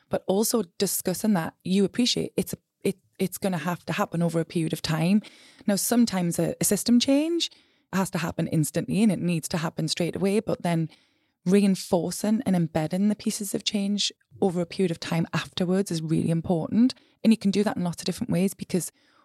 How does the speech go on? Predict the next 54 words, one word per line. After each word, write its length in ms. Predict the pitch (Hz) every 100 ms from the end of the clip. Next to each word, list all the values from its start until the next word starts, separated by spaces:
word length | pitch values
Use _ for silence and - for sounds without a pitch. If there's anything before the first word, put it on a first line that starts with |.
| _
one 240 | 175 185 180
size 240 | 175 165
does 180 | - 160
not 220 | 156 -
fit 200 | - 170
all, 420 | 165 156 214 240
as, 160 | 175 - _
as 160 | 170 180
we 60 |
say 200 | 165 170
all 160 | 165 165
the 80 | 165
time. 380 | 196 214 170 - - _ _
So 320 | - 190 - - _ -
for 120 | 185
me 280 | 214 233 220
personally, 720 | 220 220 - 170 156 208 - -
I 80 | 214
wanna 160 | 180
hear 440 | 151 - 160 160 202
it. 160 | 240 -
I 60 | 175
wanna, 200 | 170 160 _ 165
I 80 |
want 220 | 170 185 -
someone 340 | 190 170 156
to 140 | - - -
tell 340 | - 156 170
me. 220 | 208 254
I 60 | 214
wanna, 300 | 175 160 - -
I 60 | 170
wanna 200 | 175 160
watch 380 | 160 - - -
them. 140 | 226
I 60 | 170
wanna 280 | 160 156 -
watch 280 | 165 165 -
a 40 |
video. 440 | 151 151 170 214 247 - _ _
I 80 | - -
don't 220 | 185 -
wanna 220 | 175 170
read 320 | 151 156 175
a 60 | 165
lot 140 | 160 -
of 80 |
information 520 | 165 160 170 156 147 175
about 160 | 160
a 60 | -
piece 200 | 185 -
of 80 | -
change. 400 | 214 233 285 - _ _ _ _ -
But 200 | 196